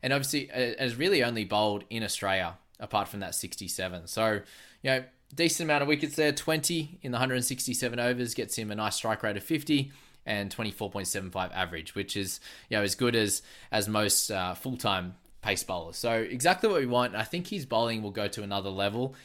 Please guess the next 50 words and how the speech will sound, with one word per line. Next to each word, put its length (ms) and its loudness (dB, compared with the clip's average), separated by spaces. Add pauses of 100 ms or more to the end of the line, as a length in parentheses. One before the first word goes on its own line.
(180)
in 140 -2
England, 420 -4
and 220 -6
I, 100 -4
that's 300 0
where 80 2
I 60 4
think 200 -4
his, 220 -4
his 160 -4
importance 420 -6
is 40 -12
gonna 140 -6
be, 200 0
but 100 -4
we 80 -2
do 220 -2
need 180 0
him 280 -4
to 280 -6
be 80 -4
able 140 2
to 200 -4
average 460 -2
over 240 2
thirty, 480 0 (380)
uh, 60 -4
and 120 -2
if 80 -4
he 80 -4
doesn't, 380 -2
I 80 -6
think 120 -6
we're 60 -6
gonna 160 -6
be 260 -6
in 80 -10
a 60 -10
fair 180 -6
bit 120 -8
of 80 -10
trouble. 340 -6
So 180 -10
Cameron 300 -2
Green 320 0 (800)
will 140 4
be 100 4
the 80 2
guy 160 4
picked, 380 0